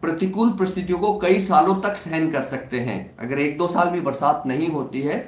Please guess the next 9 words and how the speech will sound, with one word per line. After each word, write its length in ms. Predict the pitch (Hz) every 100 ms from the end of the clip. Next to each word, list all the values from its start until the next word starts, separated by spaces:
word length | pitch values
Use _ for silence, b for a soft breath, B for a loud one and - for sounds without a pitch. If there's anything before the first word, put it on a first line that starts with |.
| B B B B -
तो 80 |
प्रतिकूल 560 | 147 143 139 - 185 196
परिस्थितियों 440 | 160 - 123 143 131
को 140 | 151
ये 420 | 160 208 - - _ _
सहन 440 | - 165 165 185 185
कर 140 | 143
सकते 360 | - 123 - 127
हैं 200 | 147